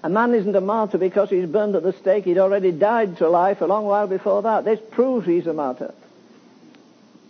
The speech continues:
And yet the Lord says, and he says, verse eight, "How shall I know, Lord God, whereby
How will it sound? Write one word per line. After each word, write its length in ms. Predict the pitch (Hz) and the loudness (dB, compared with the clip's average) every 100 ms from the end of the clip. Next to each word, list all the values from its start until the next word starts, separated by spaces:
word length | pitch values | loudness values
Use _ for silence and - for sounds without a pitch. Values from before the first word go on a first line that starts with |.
| - - - - - - | -20 -20 -20 -20 -20 -14
And 120 | - 190 | -2 0
yet 120 | 202 | 2
the 80 | 208 | 0
Lord 300 | 226 208 - | 0 -2 -4
says, 380 | 233 180 139 - - - _ - _ _ - - - - _ _ _ _ - | 0 0 0 -4 -18 -20 _ -20 _ _ -20 -20 -20 -20 _ _ _ _ -8
and 120 | 160 | -2
he 160 | 196 220 | -2 0
says, 220 | 190 185 | 0 2
verse 240 | 190 190 202 | 0 0 0
eight, 160 | 202 | 0
"How 180 | 185 208 | 0 -2
shall 180 | 214 214 | -2 -2
I 120 | 208 | 0
know, 220 | 214 214 | 0 2
Lord 320 | 180 175 165 | 2 2 0
God, 220 | 156 160 160 | 0 0 2
whereby 560 | 165 175 180 185 165 | 0 2 2 2 0